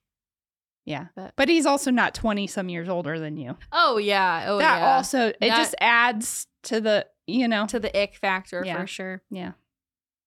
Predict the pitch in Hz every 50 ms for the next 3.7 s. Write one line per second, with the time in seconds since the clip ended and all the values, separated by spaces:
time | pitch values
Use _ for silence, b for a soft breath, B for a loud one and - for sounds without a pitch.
0 | _ _ _ _ _ _ _ _ _ _ - - 262 254 247 247 254 254 240 269
1 | 262 254 247 240 - 294 262 302 349 330 - 269 233 - 214 202 196 208 208 202
2 | 202 202 190 196 202 180 185 196 185 185 190 190 190 190 190 - - 180 185 185
3 | 180 180 180 - - - 165 - 101 90 - 190 -